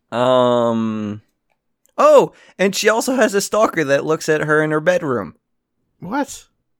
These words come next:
Speaker 1: The black guy.
Speaker 2: <laughs> That's, that's Wade. That's her, that's
Speaker 1: Yeah,
Speaker 2: her, that's,
Speaker 1: he's sneaking up on her most intimate moments.
Speaker 2: that's her boy, though.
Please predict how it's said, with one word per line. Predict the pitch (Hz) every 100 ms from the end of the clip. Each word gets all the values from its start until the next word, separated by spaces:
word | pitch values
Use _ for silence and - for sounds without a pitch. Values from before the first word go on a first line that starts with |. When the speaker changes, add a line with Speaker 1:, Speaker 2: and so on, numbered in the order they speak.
| _ _ -
Speaker 1:
The | 240
black | 269 370 349 -
guy. | 269 226 185 143 101 _ _ _ _
Speaker 2:
<laughs> | _ - 127 -
That's, | 202 - - -
that's | 175 -
Wade. | 139 120 131 175 175 95 - _ _ _ _ _ _ _
That's | - 156
her, |
that's | 123 - - 427
Speaker 1:
Yeah, | 381
Speaker 2:
her, | 220
that's, | 165
Speaker 1:
he's | 262 -
sneaking | 302 311 277
up | 254 240
on | 226 220
her | 220
most | 226 233 -
intimate | 226 220 226 240
moments. | 226 269 320 262 156 - -
Speaker 2:
that's | 160 -
her | 180
boy, | 131 104 156 190 156
though. | 95 87 90